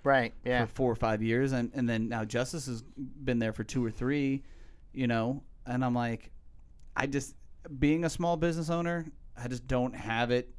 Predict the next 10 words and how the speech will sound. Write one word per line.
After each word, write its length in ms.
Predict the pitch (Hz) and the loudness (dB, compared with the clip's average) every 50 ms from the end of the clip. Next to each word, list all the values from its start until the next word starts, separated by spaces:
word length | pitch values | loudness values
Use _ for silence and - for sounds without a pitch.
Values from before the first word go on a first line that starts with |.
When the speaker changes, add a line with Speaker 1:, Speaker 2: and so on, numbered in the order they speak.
| - - - - - - - - - - - - - - - - - - | -16 -16 -16 -18 -18 -18 -18 -18 -18 -16 -16 -16 -16 -16 -18 -12 -8 -6
Speaker 2:
I, 80 | 123 - - | -6 -2 2
I, 120 | 147 139 151 | 2 4 4
I'll 160 | 143 170 165 | 4 2 0
figure 320 | - - 185 175 151 143 139 | 0 2 2 2 4 4 4
out 320 | 139 135 127 - - 131 | 4 4 2 0 -2 -6
the 100 | 135 131 | -6 -6
fucking, 500 | - - 131 120 - 113 110 110 104 101 - - - - | -4 -4 -6 -4 -4 -4 -4 -4 -6 -8 -12 -16 -12 -6
the 80 | - 117 | -2 0
money, 320 | 117 127 117 101 87 90 | 2 2 0 0 -4 -8
right? 320 | 92 110 113 113 120 127 | -10 -8 -6 -6 -6 -6